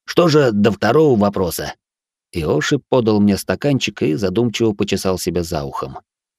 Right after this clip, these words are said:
«На него так сразу и не ответишь. Вблизи я чувствую, что ты не совсем человек,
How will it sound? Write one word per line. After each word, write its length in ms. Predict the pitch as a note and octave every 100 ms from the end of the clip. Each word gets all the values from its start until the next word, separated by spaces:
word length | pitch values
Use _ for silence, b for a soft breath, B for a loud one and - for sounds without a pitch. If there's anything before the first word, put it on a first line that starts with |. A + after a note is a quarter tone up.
| _ _ _ _ _ _
«На 120 | - D3+
него 360 | D#3+ C3 E3
так 280 | - C#3 C3+
сразу 500 | - C#3 C#3 D3 C3
и 500 | G#2+ G2+ F2+ F2+ C3
не 100 | D3+
ответишь. 760 | F#2 E2+ G#2 D3 - - - _ _ _ _ -
Вблизи 480 | D#2 C3 D#3 F#3+ F3
я 240 | C3+ A2
чувствую, 540 | B2 E3+ - G#2+ G2 F2+
что 240 | - G2+
ты 280 | A2 G2+ F2+
не 320 | G2 A#2 C3
совсем 360 | C#3+ C#3+ G2 D#2+
человек, 520 | F2+ F2 F2 D#2+